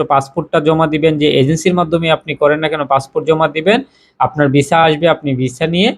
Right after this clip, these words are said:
আপনি সার্বিয়া চলে যাবেন। এটাই কিন্তু সার্বিয়ার নিয়ম, একেবারেই সহজ সার্বিয়া যাওয়াটা। তবে বর্তমানে ভিসা আপডেটের ক্ষেত্রে আমি যদি বলি, হ্যাঁ, এখন পর্যন্ত প্রচুর পরিমাণ ভিসা হচ্ছে বা ভিসা হইতেছে এবং সামনেও হবে। ভিসার রেশিও খুবই ভালো আছে। আমি যদি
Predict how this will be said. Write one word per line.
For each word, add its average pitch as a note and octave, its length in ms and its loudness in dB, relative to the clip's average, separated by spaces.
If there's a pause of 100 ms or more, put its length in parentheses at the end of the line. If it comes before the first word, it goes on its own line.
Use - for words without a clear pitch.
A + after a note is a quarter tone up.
(360)
আপনি F3+ 180 0
সার্বিয়া D3 400 0
চলে C#3 220 0
যাবেন। B2 240 2
এটাই D#3 260 2
কিন্তু D#3+ 220 -4
সার্বিয়ার C3+ 440 0
নিয়ম, B2+ 240 0
একেবারেই D#3 440 0
সহজ B2+ 340 -4 (120)
সার্বিয়া C3+ 360 2
যাওয়াটা। B2 400 2
তবে C3+ 260 0 (500)
বর্তমানে D#3 480 0
ভিসা C3 400 -2
আপডেটের D#3 440 -2
ক্ষেত্রে D#3+ 280 -4
আমি C3 200 0
যদি D3 240 0
বলি, D3 280 2
হ্যাঁ, B2+ 320 -2
এখন D3+ 240 -2
পর্যন্ত D3+ 280 -4 (120)
প্রচুর E3 420 0 (100)
পরিমাণ D3 440 2
ভিসা C3+ 260 0
হচ্ছে C#3 460 -2
বা D3 160 2
ভিসা C3 400 -4
হইতেছে E3 440 0 (440)
এবং C#3 240 2
সামনেও D3+ 540 0
হবে। C3 220 2
ভিসার C3+ 300 -2
রেশিও D3+ 340 0
খুবই E3+ 360 0
ভালো C#3 160 2
আছে। C3 220 0
আমি C3+ 200 0
যদি D#3 180 -6